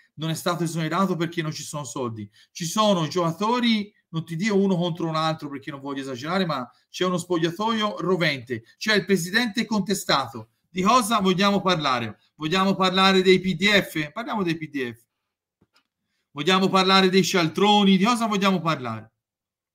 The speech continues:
Di cosa vogliamo parlare qui? Ecco perché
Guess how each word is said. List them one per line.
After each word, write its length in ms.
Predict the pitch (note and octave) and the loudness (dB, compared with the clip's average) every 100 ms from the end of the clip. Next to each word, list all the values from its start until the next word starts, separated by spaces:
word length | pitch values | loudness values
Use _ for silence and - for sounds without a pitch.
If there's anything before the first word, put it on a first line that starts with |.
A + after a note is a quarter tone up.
| _ _ _ _ _ _ _ _ _ _ _ _ _ _ _ _ _ _ _ _ _ _ _ _ _ _ _ _ _ _ _ _ _ _ | _ _ _ _ _ _ _ _ _ _ _ _ _ _ _ _ _ _ _ _ _ _ _ _ _ _ _ _ _ _ _ _ _ _
Di 120 | - F#3 | -10 -6
cosa 200 | G3+ G#3 | -4 -2
vogliamo 340 | F3+ F#3 F3 | 0 0 -2
parlare 500 | E3 D#3 D3 B2 A#2 | -4 -4 -4 -6 -10
qui? 240 | G#2+ G2+ _ _ _ _ _ _ _ _ | -14 -18 _ _ _ _ _ _ _ _
Ecco 360 | A3 A#3 - E3 | 0 0 -2 -8
perché 600 | D#3 C3 - D3+ C3+ | -8 -10 -8 -6 -6